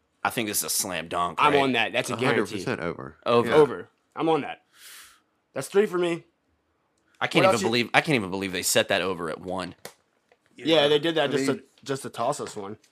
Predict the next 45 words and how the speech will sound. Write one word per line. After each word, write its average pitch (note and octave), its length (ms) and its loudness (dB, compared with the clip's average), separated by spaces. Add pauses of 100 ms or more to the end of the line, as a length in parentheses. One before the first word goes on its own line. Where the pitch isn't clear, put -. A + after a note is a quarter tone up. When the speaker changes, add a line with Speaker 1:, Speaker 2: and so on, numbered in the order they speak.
(100)
Speaker 1:
Yeah. F#2+ 180 0
Speaker 2:
What D#3+ 100 4
else F3 140 0
you E3 60 -2
got D3+ 160 4
for C#3 100 -4
me, C#3 100 -2
Kade? C#3+ 460 2
Speaker 3:
Uh, G2+ 420 -8
let's G2 260 -12
see. F2+ 220 -16
I G#2 40 -12
mean, C3+ 140 -6
there's D3+ 220 -4
so F#2+ 340 -10
much E2 280 -14
stuff. E2+ 320 -14
There's, A2 380 -10
you G2+ 140 -12
know, F2+ 160 -10
same A2+ 260 -6
thing G2+ 220 -10
on G2+ 200 -8
that G2 220 -8
page. F#2+ 400 -8
How G#2 120 -12
many F#2+ 180 -8
times F#2+ 320 -12
the C#2 180 -16 (160)
Patriots G2 440 -10
we G2 140 -12
mentioned? G2 360 -12
Over F#2 260 -10
two G2+ 280 -16
times. G2+ 580 -12
Eh. F2+ 260 -10 (640)
Um, G#2+ 680 -4 (480)
Speaker 2:
Here's G3 220 -2
some, D#3 220 -4
the D3 140 0
M F#3+ 120 -2
V G#3+ 120 -4
P F#3 160 -8
winners D#3+ 360 2
position. C3+ 580 -6